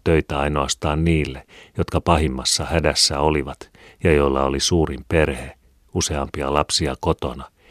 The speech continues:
mies kuollut taikka sairaana – ja niin poispäin.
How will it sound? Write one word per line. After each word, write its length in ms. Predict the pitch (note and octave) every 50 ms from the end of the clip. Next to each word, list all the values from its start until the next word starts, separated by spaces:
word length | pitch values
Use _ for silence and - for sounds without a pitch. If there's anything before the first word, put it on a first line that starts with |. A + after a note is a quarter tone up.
| - - - _ _ _ _
mies 200 | - D#2 C2 -
kuollut 420 | - - E2 D#2+ D2+ C#2+ C2+ B1+ - _
taikka 340 | - C#2+ B1+ - - - -
sairaana – 680 | - - E2+ D#2 D#2 D2 C#2+ D2+ C#2+ C2 C#2 C#2 C#2+ - - _ _ _ -
ja 80 | D#2+ D2+
niin 240 | D2 C#2+ C2 C2 -
poispäin. 640 | - D2+ C2 - - - _ - - D#2+ D2+ -